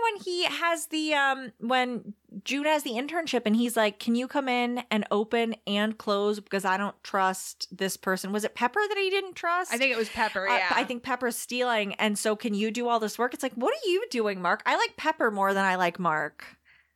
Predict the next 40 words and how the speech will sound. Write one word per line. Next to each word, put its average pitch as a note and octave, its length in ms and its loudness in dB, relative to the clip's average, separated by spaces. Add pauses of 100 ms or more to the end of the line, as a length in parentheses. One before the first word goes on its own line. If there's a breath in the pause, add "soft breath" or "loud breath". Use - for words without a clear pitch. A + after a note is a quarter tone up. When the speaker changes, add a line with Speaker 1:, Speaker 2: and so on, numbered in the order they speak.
(280 soft breath)
Speaker 2:
Yeah, B3 280 2 (260)
Speaker 1:
Like, - 100 -8
Speaker 2:
Pepper's A#3+ 280 -2
actually G#3 320 -2
pretty F#3+ 300 -6
funny. D#4 260 0
Speaker 1:
Pepper's F#4 380 0
funny, A#3 340 -2
and A#3+ 140 2
he D4 180 -2
just D4 260 -4
is C4 140 -2
Speaker 2:
There D#4 140 4
Speaker 1:
there A#3 200 4
Speaker 2:
was A3+ 60 0
Speaker 1:
to G#3+ 320 2
complain. G3+ 800 -4
And F#3+ 100 2
him B3 140 0
and C4 160 -4
June C4 260 0
are G#3+ 80 2
just G3+ 220 -6
both G3+ 180 0
like, G3+ 220 0 (140)
"Our F#3 120 2
life F#3 280 2
sucks. - 420 0
Why F#3 180 2
aren't F#3 120 0
we F#3 140 0
in F3 100 0
finance?" F#3 560 -2
Go C#4+ 180 0
get A#4+ 140 0 (100)
a - 60 -4
different G4 320 -2
job, C#4+ 420 0
jerks. G#3+ 600 -2 (640 loud breath)
Speaker 2:
Yeah. G#4 640 2